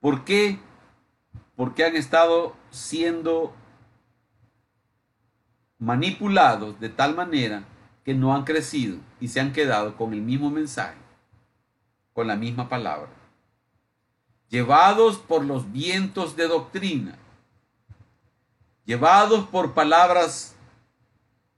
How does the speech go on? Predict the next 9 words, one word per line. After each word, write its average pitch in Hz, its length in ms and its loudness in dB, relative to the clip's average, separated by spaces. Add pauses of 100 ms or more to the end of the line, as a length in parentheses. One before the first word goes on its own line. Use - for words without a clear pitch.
persuasivas, 156 840 -2 (140)
bonitas, 165 760 -2 (300)
sin 208 280 0
fundamento 160 680 -2
bíblico, - 540 -4 (920)
sin 202 320 -2
fundamento 202 600 0
del 220 200 4
evangelio. 220 880 2